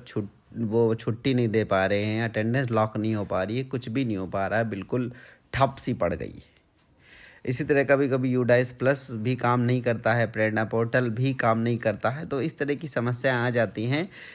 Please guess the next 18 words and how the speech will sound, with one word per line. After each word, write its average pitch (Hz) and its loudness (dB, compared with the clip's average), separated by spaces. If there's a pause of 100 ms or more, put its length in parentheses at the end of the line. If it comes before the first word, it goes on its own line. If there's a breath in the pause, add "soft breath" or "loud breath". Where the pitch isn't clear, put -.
(140 loud breath)
कि 139 0
ये 143 6
जो 131 2
है 135 4
इलेक्ट्रॉनिक 123 4
चीज़ें, 127 0
ऑनलाइन 117 2
चीज़ें, 113 0
सर्वर 117 2
नहीं 113 2
रहता, 113 4
ये 131 2
सारी 117 -4
ढेर 139 0
सारी 123 0
समस्याएं 110 0
आ 107 0
जाती 95 -4